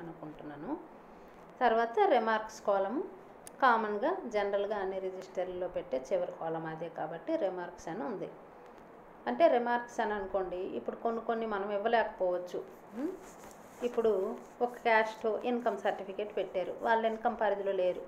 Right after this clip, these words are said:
వాళ్ళు reject చేశారు అనుకోండి, ఆ remarks కాలమ్లో application rejected by some ఎంఆర్ఓ గారు, పిఆర్ఓ గారు అలాగా రాసుకుంటాం.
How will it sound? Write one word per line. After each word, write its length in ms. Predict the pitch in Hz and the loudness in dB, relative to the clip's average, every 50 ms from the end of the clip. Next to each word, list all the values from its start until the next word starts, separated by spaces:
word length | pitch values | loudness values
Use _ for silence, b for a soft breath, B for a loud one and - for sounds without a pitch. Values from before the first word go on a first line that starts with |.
| - - | -4 -2
వాళ్ళు 160 | 226 214 208 202 | 0 2 4 4
reject 280 | 190 190 220 - - - - | 4 2 0 -6 -6 -4 -4
చేశారు 320 | 180 175 - - - 165 165 165 | -4 -4 -4 -8 -8 -8 -8 -8
అనుకోండి, 320 | 165 160 156 156 165 - - B B B B B B - - - 285 | -8 -10 -10 -12 -12 -12 -14 B B B B B B -4 0 2 4
ఆ 40 | 294 302 294 - - - - 247 247 | 4 2 0 -4 -10 -4 2 4 4
remarks 360 | 254 269 262 262 262 - - - | 4 4 0 0 -4 -10 -2 0
కాలమ్లో 380 | 226 220 220 220 220 233 277 359 381 - - - - - - - - - | 0 0 2 0 -2 -2 -2 -2 -4 -6 -12 -18 -20 -20 -20 -18 -10 -10
application 480 | 202 - 226 214 - 214 208 208 - 311 294 254 | -8 -8 -8 -6 -4 -4 -4 -4 -4 -2 0 0
rejected 420 | 196 190 185 180 - - - 170 165 - | 0 0 -2 -4 -6 -6 -8 -8 -6 -6
by 120 | 185 180 - - - - - - - - - - - - | -6 -8 -8 -10 -12 -16 -18 -18 -18 -18 -18 -18 -12 -4
some 180 | - 302 226 - - - - - - - - - - - - - - - - - - 202 | -2 -2 -2 -2 -6 -12 -18 -20 -20 -20 -20 -20 -18 -18 -20 -20 -20 -20 -20 -8 -2 -2
ఎంఆర్ఓ 320 | 202 190 190 180 180 175 175 165 | 0 2 2 2 2 0 -2 -4
గారు, 220 | - 170 175 208 269 359 - - - - - - 247 - - | -4 -6 -4 -4 -4 -4 -6 -8 -14 -14 -14 -14 -14 -6 -2
పిఆర్ఓ 380 | 247 214 196 190 180 170 175 170 170 | 0 4 6 6 6 6 4 0 -2
గారు 140 | 165 - 285 311 311 | -2 -4 -2 2 2
అలాగా 200 | 269 247 262 330 359 | 2 4 4 4 4
రాసుకుంటాం. 540 | 269 165 151 - - - 151 156 - - - | 2 2 2 -2 -6 -10 -12 -12 -12 -14 -16